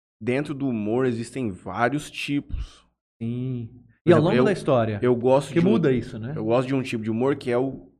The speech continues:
Speaker 1: é o que a gente fala de storytelling. É o cara que vai contar uma história que não é uma piadinha curta. O cara vai fazer uma história de cinco, dez minutos de uma maneira muito engraçada, às vezes que tem um final muito
Speaker 2: É o
Speaker 1: irreverente.
Speaker 2: stand-up, né?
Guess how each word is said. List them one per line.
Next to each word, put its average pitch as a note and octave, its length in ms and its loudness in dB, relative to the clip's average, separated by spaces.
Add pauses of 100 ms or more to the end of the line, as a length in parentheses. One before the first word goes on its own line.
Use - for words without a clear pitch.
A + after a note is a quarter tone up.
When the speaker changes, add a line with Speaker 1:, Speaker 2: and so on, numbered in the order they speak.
(220)
Speaker 1:
é G#2 60 -8
o A2 80 -6
que - 80 -14
a A2+ 40 -12
gente A#2+ 140 -10
fala A2+ 160 -6
de A#2+ 60 -6
storytelling. A2 840 -6
É F2 60 -12
o G2 80 -10
cara G2+ 200 -6
que - 80 -14
vai G#2+ 120 -2
contar A#2+ 460 -4
uma C3+ 180 -2
história A2+ 600 -2 (300)
que B2 80 -8
não D3 100 4
é G3 40 6
uma G#3 60 4
piadinha C3+ 440 0
curta. - 420 -4
O - 540 -20
cara G#2 120 -6
vai A2+ 120 0
fazer A#2+ 280 -2
uma C#3 100 0
história C#3+ 260 -2
de A2 80 -8
cinco, D#3+ 360 2
dez C3+ 240 2
minutos C3 400 0
de - 60 -6
uma A#2+ 80 0
maneira A#2+ 280 0
muito B2+ 400 0
engraçada, E3 640 0
às G#2+ 60 -6
vezes A2 160 -4
que - 80 -20
tem A2+ 80 -6
um A2+ 60 -6
final A2+ 320 -4
muito A#2 260 -4
Speaker 2:
É B2 40 -2
o G#3 120 2
Speaker 1:
irreverente. A3 160 2
Speaker 2:
stand-up, A3 560 0 (100)
né? D#3 300 -4